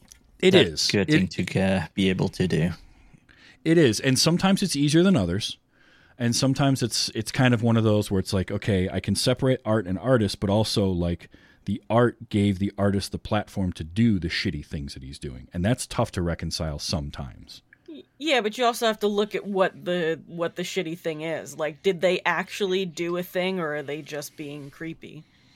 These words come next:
Speaker 3: 'Cause them being creepy isn't, like, that's not enough to convict them of a,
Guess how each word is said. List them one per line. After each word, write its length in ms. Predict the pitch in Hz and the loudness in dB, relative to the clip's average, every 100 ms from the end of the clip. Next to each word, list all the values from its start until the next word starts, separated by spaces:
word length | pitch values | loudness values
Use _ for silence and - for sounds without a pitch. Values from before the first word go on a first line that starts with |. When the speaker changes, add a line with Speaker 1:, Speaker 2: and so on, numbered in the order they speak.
| _ | _
Speaker 3:
'Cause 160 | 196 202 | -2 4
them 240 | 208 226 | 6 4
being 220 | 233 226 226 | 4 2 0
creepy 520 | 233 220 208 185 104 | -2 -2 -2 -6 -2
isn't, 680 | 190 185 185 151 - - - _ _ _ _ - | -2 -2 -6 -6 -16 -20 -20 _ _ _ _ -4
like, 360 | 175 131 - | -2 -2 0
that's 220 | 202 196 | 0 0
not 200 | 185 190 | 2 0
enough 340 | 185 180 170 - | 2 0 -2 -4
to 80 | 214 | -10
convict 420 | 214 180 170 170 | -6 -8 -8 -10
them 160 | 180 160 | -10 -10
of 120 | |
a, 60 | 151 | -10